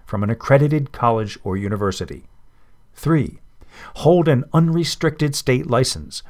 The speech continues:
registration, or certification which authorizes them to fully practice the specialty occupation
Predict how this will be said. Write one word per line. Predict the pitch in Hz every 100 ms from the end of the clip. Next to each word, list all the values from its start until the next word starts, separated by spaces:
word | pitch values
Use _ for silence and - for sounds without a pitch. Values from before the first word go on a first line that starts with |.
| -
registration, | 107 131 - 123 - 127
or | 123 127
certification | - 156 160 160 - 185 190 85 67 - - -
which | 120 -
authorizes | 147 175 190 185 185 185 143
them | 156 156
to | 156 131
fully | - - 151 156 165
practice | - 165 143 101 87
the | -
specialty | 87 - 147 143 143
occupation | 156 147 151 139 113 - 104